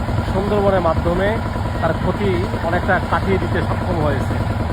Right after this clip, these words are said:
সুন্দরবন সেই ক্ষতিটাকে অনেকাংশে কাটিয়ে দিয়েছে। পাখির কিচিমিচির আওয়াজ সব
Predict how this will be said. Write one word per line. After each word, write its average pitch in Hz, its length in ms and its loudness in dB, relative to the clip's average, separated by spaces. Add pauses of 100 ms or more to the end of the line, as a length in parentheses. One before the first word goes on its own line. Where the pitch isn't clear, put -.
(1040)
সুন্দরবন 190 460 2 (100)
সেই 185 160 0
ক্ষতিটাকে 180 500 2 (1120)
অনেকাংশে 202 500 2
কাটিয়ে 170 280 2
দিয়েছে। 143 280 0 (1120)
পাখির 165 320 2
কিচিমিচির 175 460 2 (100)
আওয়াজ 170 340 4 (1200)
সব 180 120 0